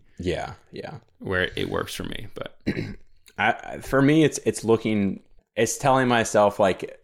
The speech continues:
Speaker 1: someone else like you has done this before.
Speaker 2: Hmm.
Speaker 1: Like, you can do it. Like, physically, somebody else exactly like you has gone through this, um, and has thrived through it. Like, why can't you? The only thing that's stopping you is your mind.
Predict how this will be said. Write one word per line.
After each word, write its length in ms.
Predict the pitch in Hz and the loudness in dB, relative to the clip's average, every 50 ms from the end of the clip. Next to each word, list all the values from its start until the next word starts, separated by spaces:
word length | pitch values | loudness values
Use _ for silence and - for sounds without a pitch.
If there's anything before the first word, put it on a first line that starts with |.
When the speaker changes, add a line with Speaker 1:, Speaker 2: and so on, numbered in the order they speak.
| _ | _
Speaker 1:
someone 400 | - - - 143 131 135 139 139 | -10 -2 2 2 4 4 4 4
else 340 | 104 107 113 110 104 - - | 4 4 4 2 2 0 0
like 240 | 98 101 98 95 - | 2 2 2 2 0
you 100 | 98 90 | -2 -2
has 160 | 85 90 82 - | -2 -2 -2 -2
done 200 | - 82 80 - | -4 -4 -4 -4
this 140 | - - | -8 -8
before. 520 | - 85 - - - - - - - 117 _ _ _ - | -8 -8 -6 -6 -6 -6 -4 -6 -8 -10 _ _ _ -10
Speaker 2:
Hmm. 200 | - 92 87 73 76 - - _ _ _ - | -8 -8 -8 -8 -10 -14 -20 _ _ _ -2
Speaker 1:
Like, 180 | 98 98 - - - | -2 -2 -4 -4 -4
you 260 | 104 98 101 110 107 | 0 4 4 4 4
can 180 | - 117 95 | 4 2 2
do 180 | 87 90 85 82 | 4 4 4 2
it. 180 | - - - - | 0 0 0 -2
Like, 160 | 95 - - | -2 -2 -2
physically, 560 | - - 117 120 113 123 113 - 123 123 120 | 2 2 4 4 4 2 0 2 4 2 2
somebody 500 | 113 - - 113 110 110 113 110 110 104 | 2 0 0 2 2 4 4 4 4 4
else 360 | 101 98 95 95 - - - _ _ _ _ _ - - | 4 4 4 2 0 -4 -10 _ _ _ _ _ -10 -8
exactly 520 | 98 92 87 - 104 98 98 - - 104 | -4 -2 2 2 4 4 2 2 0 0
like 220 | 104 101 - - | 0 0 0 -2
you 280 | 95 95 92 92 92 - - | -2 0 0 0 -2 -4 -4
has 260 | - 107 101 95 - | -2 0 0 0 0
gone 320 | - - 95 95 98 101 | 0 0 0 2 2 0
through 260 | 95 - - 101 95 90 | -2 -2 -2 -2 0 0
this, 340 | 95 95 92 - - - - _ - - - - _ _ _ _ _ - | 2 0 0 0 -4 -10 -14 _ -20 -20 -20 -20 _ _ _ _ _ -4
um, 340 | 95 92 90 87 87 90 85 - | -2 0 0 0 0 -2 -2 -2
and 100 | 90 87 | 0 0
has 180 | 87 87 - | 0 0 -2
thrived 520 | - - - - 92 92 90 92 92 - - | -8 -10 -4 -2 0 2 2 0 -2 -4 -6
through 240 | - 92 92 87 - | -4 -2 0 0 0
it. 200 | - - - _ _ _ _ _ - - - | -2 -4 -6 _ _ _ _ _ -20 -14 -8
Like, 180 | 98 95 - - | -8 -6 -4 0
why 180 | 95 98 95 | 2 2 2
can't 220 | 95 - 113 98 - | 2 0 -2 -2 0
you? 220 | 92 92 87 87 | 0 0 2 2
The 140 | 92 92 101 | 2 2 2
only 160 | 95 104 104 | 2 2 2
thing 120 | 101 - 101 | 0 0 -2
that's 120 | 92 - - | -4 -2 -4
stopping 420 | - - 101 92 90 - 98 90 | -2 0 0 0 0 -2 -2 -2
you 160 | 90 90 90 | -2 -2 -2
is 200 | - 85 85 - | -2 -4 -4 -4
your 80 | 87 80 | -4 -4
mind. 420 | 76 - - - - 170 - - | -6 -6 -8 -10 -10 -12 -12 -14